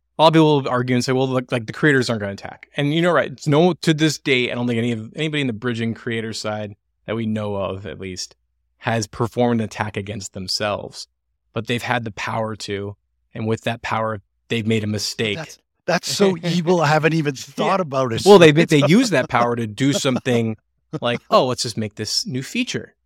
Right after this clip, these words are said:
Speaker 1: And everybody's ma-, and everybody gets all excited about it. And then they
Speaker 2: Blow it
Speaker 1: forget
Speaker 2: up.
Speaker 1: to do something, or they have a bug in it,
Speaker 2: Ah,
Speaker 1: right?
Speaker 2: yeah.
Speaker 1: And then someone hacks it, and the,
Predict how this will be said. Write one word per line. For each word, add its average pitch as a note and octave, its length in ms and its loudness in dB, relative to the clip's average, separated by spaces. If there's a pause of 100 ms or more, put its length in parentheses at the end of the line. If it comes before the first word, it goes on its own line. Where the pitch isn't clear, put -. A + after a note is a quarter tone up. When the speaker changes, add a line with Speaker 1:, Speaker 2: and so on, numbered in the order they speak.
(120)
Speaker 1:
And - 100 -16
everybody's C3 320 -4
ma-, C3+ 60 -4
and C3 160 -8
everybody B2+ 260 -2
gets B2+ 160 -4
all B2 80 -2
excited D3+ 320 -2
about G#2+ 240 -6
it. G#2 120 -8 (540)
And A#2+ 140 -2
then A#2+ 80 0
they B2 60 2
Speaker 2:
Blow A#2+ 80 -4
it - 20 0
Speaker 1:
forget B2 180 2
Speaker 2:
up. A2+ 60 -4
Speaker 1:
to B2 100 2 (200)
do C3+ 160 2
something, B1 460 -8 (120)
or A2+ 80 -6
they A2 60 -4
have G#2 80 -2
a G#2 40 -2
bug A2+ 280 -2
in G2 60 -4
it, F2 120 -6
Speaker 2:
Ah, G#2 80 -16
Speaker 1:
right? A2 300 -4 (340)
Speaker 2:
yeah. G#2 60 -20 (160)
Speaker 1:
And A#2 180 0
then A2+ 160 -2
someone A2 300 -2
hacks G#2+ 280 -4
it, B2+ 160 -4
and A2 160 -8
the, G#2+ 140 -12